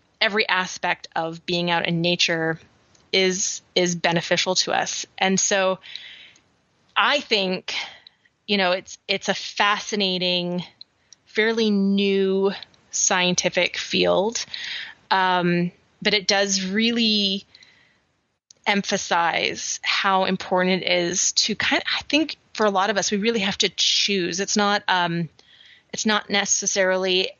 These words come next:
a natural thing that we get exposed to in our lives, especially if we live in, in cities or in suburbs, but to take time in our week, right?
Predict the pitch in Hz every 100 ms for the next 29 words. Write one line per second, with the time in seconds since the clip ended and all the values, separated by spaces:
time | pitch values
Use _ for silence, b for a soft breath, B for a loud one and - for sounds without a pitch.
0 | 190 180 175 170 170 170 B B B B
1 | B - 202 202 - - 208 196 202 185
2 | 196 185 180 180 165 - - 185 190 -
3 | - 196 180 175 175 175 185 - 185 -
4 | 180 - 185 180 175 175 175 - 196 175
5 | - 180 - 170 180 190 175 175 170 -
6 | - 175 170 170 180 165 175 190 214 -
7 | - _ _ _ - - - - 247 196
8 | - - 202 190 - _ _ - - 247
9 | 254 - - 208 196 196 190 185 180 190
10 | 185 180 196 - 311 156 - - 220 202
11 | 214